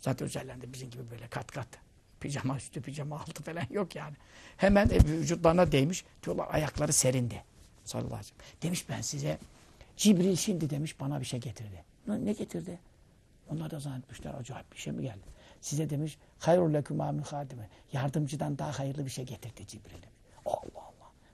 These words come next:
Buyursun Cibril," demişler. "Bana öğretti," demiş. "Çok önemli bir şey," demiş. "Ne yapacaksınız?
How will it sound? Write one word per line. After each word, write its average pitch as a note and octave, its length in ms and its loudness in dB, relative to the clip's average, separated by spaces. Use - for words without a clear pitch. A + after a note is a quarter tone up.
Buyursun F3+ 420 0
Cibril," D3 360 -2
demişler. C#3 380 -12
"Bana C#3+ 220 0
öğretti," C#3 380 0
demiş. G#2+ 220 -8
"Çok - 180 -6
önemli D#3+ 380 -6
bir - 40 -12
şey," - 180 -12
demiş. - 280 -20
"Ne F#3+ 60 2
yapacaksınız? D#3+ 480 0